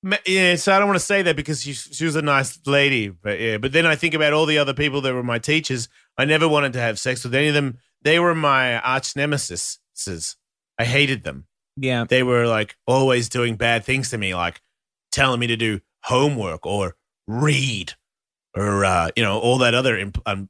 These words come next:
Speaker 1: you know, uh, unpleasant stuff. Do some, you know, add that up. I'm like, "You
Speaker 2: Right.
Speaker 1: add it up."
Speaker 2: Right.
Speaker 1: I'm
Speaker 2: And at
Speaker 1: gonna
Speaker 2: that
Speaker 1: be
Speaker 2: point,
Speaker 1: a pro skateboarder, you
Speaker 2: it,
Speaker 1: fucking idiot.
Speaker 2: at that point in your life, your attitude,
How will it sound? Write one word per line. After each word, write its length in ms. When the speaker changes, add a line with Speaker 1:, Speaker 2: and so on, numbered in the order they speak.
Speaker 1:
you 80
know, 80
uh, 140
unpleasant 520
stuff. 260
Do 160
some, 240
you 80
know, 120
add 240
that 200
up. 140
I'm 80
like, 180
"You 240
Speaker 2:
Right. 100
Speaker 1:
add 160
it 100
up." 280
Speaker 2:
Right. 340
Speaker 1:
I'm 80
Speaker 2:
And 20
at 40
Speaker 1:
gonna 120
Speaker 2:
that 20
Speaker 1:
be 80
Speaker 2:
point, 120
Speaker 1:
a 40
pro 40
skateboarder, 500
you 100
Speaker 2:
it, 40
Speaker 1:
fucking 240
idiot. 280
Speaker 2:
at 60
that 140
point 140
in 80
your 100
life, 200
your 100
attitude, 400